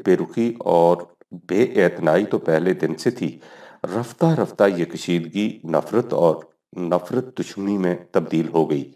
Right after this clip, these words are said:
घर में सास का दम शाकरा की तसल्ली का बायस था, लेकिन चूंकि मुसीबतें तनहा नहीं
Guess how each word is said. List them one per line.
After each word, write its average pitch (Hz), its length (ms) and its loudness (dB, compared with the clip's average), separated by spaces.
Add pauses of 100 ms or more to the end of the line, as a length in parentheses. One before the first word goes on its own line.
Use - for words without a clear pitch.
(300)
घर 123 300 4
में 131 300 -2
सास 87 380 4
का 92 180 4
दम 90 280 2 (160)
शाकरा 85 520 0
की 90 160 -4
तसल्ली 85 400 -2
का 82 160 2
बायस 73 320 2
था, - 340 -4 (380)
लेकिन 104 280 0
चूंकि 120 380 0
मुसीबतें 95 520 -2
तनहा 90 380 2
नहीं 95 300 0